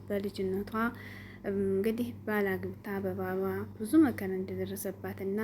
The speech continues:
እህቷም ከሀገር ተሰዳ እንደሄደች እና እሷም ብቻዋን ደግሞ እንደምትኖር፣ እ፣ ተናግራ ነበር እና፣ እ፣ ያው እንደውም ምሩና፣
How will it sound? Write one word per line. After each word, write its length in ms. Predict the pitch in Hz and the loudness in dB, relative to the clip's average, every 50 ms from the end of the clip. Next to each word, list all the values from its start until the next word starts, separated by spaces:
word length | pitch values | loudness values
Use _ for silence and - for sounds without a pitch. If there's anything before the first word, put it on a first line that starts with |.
| 226 214 208 | 0 0 0
እህቷም 400 | 220 226 220 220 - 262 277 285 | -2 -2 -4 -4 -2 0 0 0
ከሀገር 380 | 262 214 202 185 180 185 185 185 | 0 0 -2 -2 -2 -4 -6 -8
ተሰዳ 420 | - - 190 - - 202 190 - - 185 | -6 -8 -10 -8 -8 -10 -10 -8 -8 -6
እንደሄደች 500 | 180 185 180 196 190 185 190 190 - - | -6 -4 -4 -4 -4 -4 -4 -6 -8 -6
እና 180 | 196 190 190 190 190 190 196 214 | -6 -4 -2 -2 -2 -2 -2 -4
እሷም 340 | 226 233 - - 262 247 226 | -6 -6 -4 -2 0 0 0
ብቻዋን 440 | 202 - - - 196 185 185 180 185 | -2 -4 -6 -6 -4 -4 -2 -2 -2
ደግሞ 220 | 185 185 185 190 185 | -4 -4 -2 -2 -2
እንደምትኖር፣ 800 | 185 190 190 185 185 185 190 190 - - 196 185 190 208 240 285 - - - - - - - - - - - | -2 -2 -2 -2 -2 -2 -4 -6 -6 -6 -4 -2 0 0 0 -2 -2 -6 -12 -14 -14 -14 -14 -14 -14 -10 -6
እ፣ 120 | - 196 185 185 185 185 190 190 185 185 | -4 -2 -2 -2 -2 -2 -4 -4 -4 -6
ተናግራ 500 | - - 233 247 247 254 247 226 208 196 185 185 | -4 -2 0 2 2 2 2 2 0 -2 -2 0
ነበር 360 | 180 185 185 - - 190 185 180 | -2 -2 -4 -4 -6 -6 -6 -4
እና፣ 180 | 196 190 202 226 262 285 294 294 - - | -2 -2 0 0 0 0 0 -4 -6 -6
እ፣ 120 | - 190 185 190 185 185 185 185 - 202 | -4 -4 -2 -2 -2 -4 -4 -6 -6 -4
ያው 160 | 208 226 233 233 233 | 0 0 2 2 4
እንደውም 520 | 233 226 214 208 208 208 202 214 247 269 262 226 196 | 4 2 2 2 2 2 2 2 4 2 2 2 2
ምሩና፣ 480 | 196 202 220 208 220 208 202 196 190 | 2 0 0 2 2 2 2 2 2